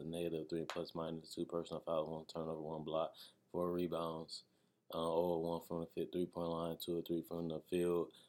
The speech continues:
De-, Dedique Rose, A K A Derrick Rose, six points, negative three and plus minus two personal fouls, one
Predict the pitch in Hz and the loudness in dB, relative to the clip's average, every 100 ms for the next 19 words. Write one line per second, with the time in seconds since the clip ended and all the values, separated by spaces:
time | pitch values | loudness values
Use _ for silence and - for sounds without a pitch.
0 | _ _ _ _ _ _ _ _ - - | _ _ _ _ _ _ _ _ -16 4
1 | 101 101 92 98 98 104 - - 92 95 | 6 6 4 0 0 -4 -8 -4 2 4
2 | 90 92 87 - - 92 95 90 - 87 | 4 2 -2 -8 -6 0 2 0 2 4
3 | 87 80 87 87 82 82 82 82 - 87 | 4 6 4 6 4 4 2 -2 -4 -4
4 | - - 85 78 - 87 82 82 80 87 | -4 -4 -4 -4 -2 -2 0 0 0 0
5 | 85 82 - - - _ - - 87 82 | 2 0 -2 -14 -20 _ -10 0 0 2
6 | 87 85 - 90 87 87 82 - 82 82 | -2 -2 -4 -2 -2 -2 -6 -2 0 0
7 | 80 82 | -2 -4